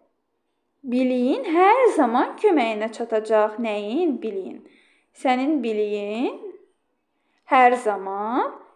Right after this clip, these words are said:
köməyinə çatacaq. Dovşan nəyi? Yenə sual verərək tapmaq ən asanıdır.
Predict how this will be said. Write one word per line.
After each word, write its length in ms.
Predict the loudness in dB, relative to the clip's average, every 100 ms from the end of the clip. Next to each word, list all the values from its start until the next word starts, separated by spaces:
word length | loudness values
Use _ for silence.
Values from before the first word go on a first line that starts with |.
| _ 0
köməyinə 520 | 4 4 4 2 -2
çatacaq. 720 | -2 0 0 4 4 4 0 -8 -18 _ _ _ _ -20 -20 _ _ _ _
Dovşan 760 | 4 6 4 4 4 6 2 -2 -4 2
nəyi? 600 | 4 4 4 4 2 2 -2 -6
Yenə 300 | -6 -6 -10
sual 400 | -2 4 4 6
verərək 360 | 8 8 4 0
tapmaq 360 | -2 0 0 0
ən 140 | -2
asanıdır. 580 | -2 -8 -10 -12 -14 -16